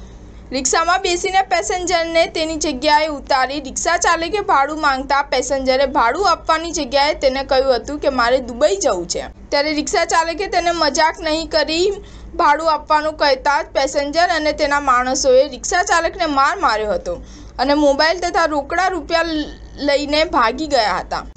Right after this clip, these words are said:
પ્રાપ્ત વિગતો પ્રમાણે ગોમતીપુરમાં રહેતા અશરફ અલી અંસારી રિક્ષા ચલાવી પરિવારનું ગુજરાન ચલાવે છે. તેણે કાગડાપીઠ પોલીસ સ્ટેશનમાં નોંધાવેલી ફરિયાદમાં જણાવ્યું કે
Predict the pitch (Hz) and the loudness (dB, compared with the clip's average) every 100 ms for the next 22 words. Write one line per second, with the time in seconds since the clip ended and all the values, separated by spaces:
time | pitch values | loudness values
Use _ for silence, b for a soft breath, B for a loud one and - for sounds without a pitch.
0 | - 311 311 311 349 359 359 381 370 359 | -2 2 2 0 -8 -4 -2 -2 -2 2
1 | 370 392 415 359 349 370 370 349 349 381 | 2 2 0 -2 -2 -4 -4 -4 0 2
2 | 392 320 311 320 339 339 247 - - 330 | 4 2 2 2 2 2 0 -2 0 0
3 | 330 311 320 302 269 - 277 311 254 233 | 0 -2 0 -2 -2 0 0 0 -8 -8
4 | - 311 320 285 254 254 294 285 247 247 | -2 0 0 0 0 -2 -2 -2 0 0
5 | 240 262 220 220 240 247 294 262 262 247 | 0 -2 -4 -4 -2 -2 -2 0 2 2
6 | 254 349 427 269 233 233 220 254 330 359 | 0 -2 -2 -2 -2 -2 0 0 -2 -2
7 | 392 - 349 330 349 302 311 277 285 294 | -6 -4 -4 -2 -2 -2 -2 0 0 0
8 | 294 262 262 240 247 262 269 226 226 220 | -2 0 0 0 -2 -4 -2 2 2 2
9 | 226 220 247 220 220 262 277 226 - 277 | -2 -4 -2 -2 0 -2 -2 -8 -2 -2